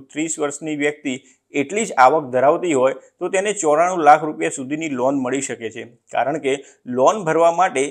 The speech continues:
તેની પાસે વધારે સમય છે. હોમ લોન એ વીસ થી પચીસ વર્ષનો એક પ્રકારનો કોન્ટ્રાક્ટ હોય છે,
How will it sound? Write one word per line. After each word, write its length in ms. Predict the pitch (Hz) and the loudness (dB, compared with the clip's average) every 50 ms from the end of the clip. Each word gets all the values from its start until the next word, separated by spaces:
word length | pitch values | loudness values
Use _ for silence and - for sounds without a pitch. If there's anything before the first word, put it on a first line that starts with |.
| - - - | -6 -10 -4
તેની 280 | 151 139 139 170 202 | -2 0 0 0 -2
પાસે 260 | 214 196 180 180 - 202 | -2 -2 -2 0 0 -2
વધારે 400 | 185 143 123 113 147 156 170 170 | 0 0 4 6 6 6 6 4
સમય 360 | - - 131 123 120 117 117 | -2 -2 -2 -2 -4 -6 -6
છે. 140 | 107 120 110 117 117 _ _ _ _ _ - | -6 -8 -10 -10 -12 _ _ _ _ _ -8
હોમ 240 | 117 120 131 139 139 | -4 -4 -2 -2 -2
લોન 200 | 135 135 135 139 139 | -2 -2 -4 -4 -6
એ 200 | - 151 143 131 120 117 | -6 -2 -2 -2 -2 -4
વીસ 220 | 120 127 131 127 - - | -6 -8 -8 -8 -8 -10
થી 200 | - 190 185 185 | -10 -10 -8 -6
પચીસ 360 | 143 139 139 - 190 180 - 170 | -6 -6 -6 -6 -6 -6 -4 -4
વર્ષનો 380 | 170 156 147 - 165 165 - - - | -6 -6 -6 -8 -10 -10 -12 -10 -10
એક 180 | 156 160 151 | -10 -12 -10
પ્રકારનો 460 | - 156 151 147 160 160 160 165 170 156 - | -6 -6 -4 0 0 0 0 0 -6 -8 -4
કોન્ટ્રાક્ટ 520 | - 131 127 135 135 - 165 160 - - | -2 -2 -2 0 4 4 4 4 4 0
હોય 160 | 127 117 113 | -2 -2 -2
છે, 160 | 113 - - | -4 -10 -18